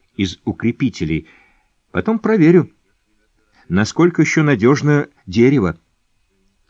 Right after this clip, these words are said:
А пока обрабатываю специальными газами. Термиты, точильщики, этих незваных и настырных постояльцев надо постараться выселить в первую очередь.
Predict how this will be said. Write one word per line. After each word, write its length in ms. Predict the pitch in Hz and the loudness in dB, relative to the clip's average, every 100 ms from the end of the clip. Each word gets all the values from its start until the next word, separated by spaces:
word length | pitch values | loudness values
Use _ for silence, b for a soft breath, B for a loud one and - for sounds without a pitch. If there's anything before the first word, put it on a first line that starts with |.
| - | -8
А 120 | 87 | -4
пока 360 | 98 - 147 143 | -2 -2 0 0
обрабатываю 840 | 110 104 101 123 127 113 113 - b b | -2 -2 0 -2 0 0 0 -4 b b
специальными 840 | - 113 - 113 117 113 107 104 B | -6 -4 -2 -2 0 0 0 -2 B
газами. 600 | - 98 85 73 76 69 - _ _ _ _ _ _ _ _ _ _ | -10 -6 -6 -6 -12 -14 -18 _ _ _ _ _ _ _ _ _ _
Термиты, 760 | - 143 175 214 165 90 82 82 _ _ _ _ b b | -2 2 4 2 2 0 0 -4 _ _ _ _ b b
точильщики, 800 | - 131 - 175 - - - - _ _ _ _ _ _ B B | -4 -2 -2 -4 -4 -14 -12 -14 _ _ _ _ _ _ B B
этих 360 | 123 131 135 - B | -4 -2 -4 -6 B
незваных 760 | 117 143 123 151 170 156 143 - b b | 0 2 2 2 4 2 0 -6 b b
и 80 | 117 | 0
настырных 560 | 120 123 - 165 143 - | 0 0 0 0 0 -2
постояльцев 720 | 123 - 104 139 175 147 - | -4 0 0 2 0 -4 -2
надо 360 | 117 143 160 160 | -2 0 0 0
постараться 760 | 156 - 110 120 156 - 139 | -2 -2 -2 -2 -4 -4 -4
выселить 640 | 101 92 147 - 123 - - | -2 0 0 0 -4 -4 -8
в 100 | - | -6
первую 340 | 101 101 98 | -2 2 0
очередь. 560 | 98 82 80 90 - - | -2 -6 -10 -18 -20 -20